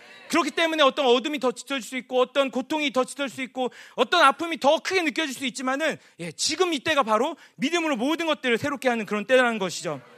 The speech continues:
예, 치유 사역도 똑같아요.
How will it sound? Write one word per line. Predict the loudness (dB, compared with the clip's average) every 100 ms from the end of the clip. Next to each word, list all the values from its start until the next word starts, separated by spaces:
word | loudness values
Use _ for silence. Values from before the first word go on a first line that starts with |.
| -20 -20 -18 -20 -20 -20 -20 -20
예, | -20 _ _ -6
치유 | 0 2
사역도 | 4 4 0
똑같아요. | -8 -4 0 0